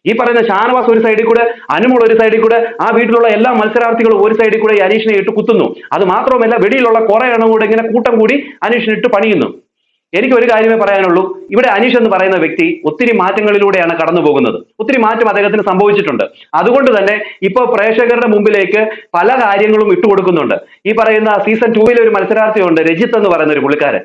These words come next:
പുള്ളിക്കാരൻ പറയുകയാണ് ശ്രീവിരുദ്ധനായിട്ട് കയറിയെന്ന് പോലും. എന്നിട്ട് അത് പ്രേക്ഷകരിലേക്ക് ഒരു നെഗറ്റീവ് ഇമേജ് ഉണ്ടാക്കി കൊടുക്കാനായിട്ട് കളിക്കുകയാണ് ഈ പറഞ്ഞ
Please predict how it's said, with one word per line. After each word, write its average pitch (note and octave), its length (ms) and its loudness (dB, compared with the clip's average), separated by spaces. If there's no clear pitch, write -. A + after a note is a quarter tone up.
പുള്ളിക്കാരൻ B3+ 400 0
പറയുകയാണ് A3 440 0
ശ്രീവിരുദ്ധനായിട്ട് B3 1000 0
കയറിയെന്ന് G3+ 320 0
പോലും. G2+ 360 -2
എന്നിട്ട് A#3+ 280 0
അത് G3 300 -2
പ്രേക്ഷകരിലേക്ക് A#3 640 0
ഒരു A#3 120 2
നെഗറ്റീവ് A3 480 0
ഇമേജ് A3+ 160 0
ഉണ്ടാക്കി A3 260 0
കൊടുക്കാനായിട്ട് G#3 640 0
കളിക്കുകയാണ് G3 560 0
ഈ G3+ 180 0
പറഞ്ഞ F3+ 280 0